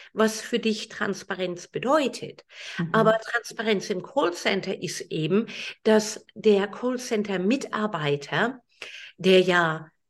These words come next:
Speaker 1: extrem transparent gemessen wird, ja,
Speaker 2: Mhm.
Speaker 1: dass er weiß, wofür die Ti-, Firma steht. Also wenn der Entscheidung trifft oder sie,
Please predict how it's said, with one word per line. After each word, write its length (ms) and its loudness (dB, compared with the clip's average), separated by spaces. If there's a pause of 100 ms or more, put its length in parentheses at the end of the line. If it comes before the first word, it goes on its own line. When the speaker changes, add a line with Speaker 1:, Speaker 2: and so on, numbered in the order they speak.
(220)
Speaker 1:
extrem 580 6
transparent 720 0
gemessen 640 4
wird, 460 -10 (160)
ja, 340 -2
Speaker 2:
Mhm. 220 -4
Speaker 1:
dass 140 0
er 120 -2 (160)
weiß, 240 -2
wofür 280 4
die 160 -4
Ti-, 260 -6 (360)
Firma 280 -2
steht. 480 0
Also 180 0
wenn 240 4
der 220 4
Entscheidung 600 0
trifft 380 -8
oder 180 -2
sie, 540 -6